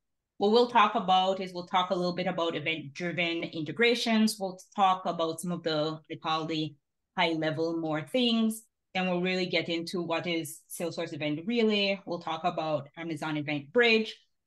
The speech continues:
We'll talk about some guiding principles that I use.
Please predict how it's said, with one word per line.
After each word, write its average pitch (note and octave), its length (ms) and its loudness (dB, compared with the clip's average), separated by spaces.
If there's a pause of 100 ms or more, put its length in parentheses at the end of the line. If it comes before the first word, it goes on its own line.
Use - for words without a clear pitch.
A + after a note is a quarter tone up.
(120)
We'll D#3+ 200 -2
talk D3+ 200 -10
about F3 260 -4
some E3 100 -8
guiding D#3 380 -2
principles F#3 560 -4
that F3 140 0
I F3 100 2
use. F3 640 -2